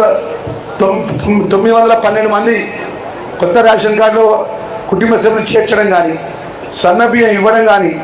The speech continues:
ఇందిరమ్మ బిల్లు శాంక్షన్ ఇచ్చి ఆ శాంక్షన్ నేరుగా నేను కలెక్టర్ గారు మీ-, మీకు ఇవ్వడం కానీ, రాబోయే కాలంలో రెండు వందల యూనిట్లు ఉచిత కరెంటు అమలు చేసే విషయంలో కానీ, పేదలకు సంబంధించిన అనేక సంక్షేమ కార్యక్రమాలు కూడా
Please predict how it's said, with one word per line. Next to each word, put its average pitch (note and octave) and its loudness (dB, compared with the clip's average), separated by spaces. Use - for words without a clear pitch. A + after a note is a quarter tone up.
ఇందిరమ్మ A3+ 2
బిల్లు A3+ 0
శాంక్షన్ G#3 2
ఇచ్చి G3+ -2
ఆ - 0
శాంక్షన్ G#3+ 0
నేరుగా A3 4
నేను A3+ 2
కలెక్టర్ A3 2
గారు G#3+ 4
మీ-, G3 -4
మీకు F#3+ 0
ఇవ్వడం A3 4
కానీ, F3+ 0
రాబోయే A3 6
కాలంలో A3+ 4
రెండు G3+ 0
వందల G#3+ 2
యూనిట్లు G#3+ 2
ఉచిత F#3+ 0
కరెంటు A3 2
అమలు G#3 2
చేసే G3+ 2
విషయంలో G#3 0
కానీ, F3+ -2
పేదలకు A3+ 4
సంబంధించిన A3 2
అనేక A#3+ 4
సంక్షేమ G#3+ 0
కార్యక్రమాలు E3+ 0
కూడా - -8